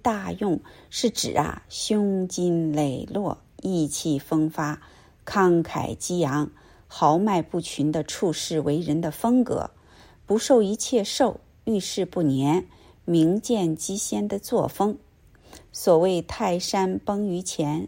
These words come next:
而色不变，麋鹿兴于左而目不顺，不是什么显发神通不显发神通。如果是说神通的话，难道穿衣吃饭、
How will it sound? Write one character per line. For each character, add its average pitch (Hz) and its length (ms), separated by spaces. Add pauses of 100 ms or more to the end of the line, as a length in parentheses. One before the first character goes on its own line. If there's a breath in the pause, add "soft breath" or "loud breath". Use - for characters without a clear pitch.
而 160 200
色 208 300
不 165 200
变， 196 300 (680 soft breath)
麋 180 280
鹿 170 300
兴 233 380
于 196 120
左 - 420
而 165 200
目 208 240
不 - 180
顺， - 320 (560 soft breath)
不 208 120
是 190 120
什 156 180
么 160 120
显 - 300
发 190 180
神 190 320
通 202 180
不 220 120
显 - 260
发 - 160
神 - 240
通。 208 260 (1300 soft breath)
如 196 180
果 170 140
是 - 160
说 190 200
神 165 280
通 202 180
的 185 100
话， - 240 (360 loud breath)
难 240 200
道 262 140
穿 262 260
衣 254 140
吃 247 260
饭、 208 320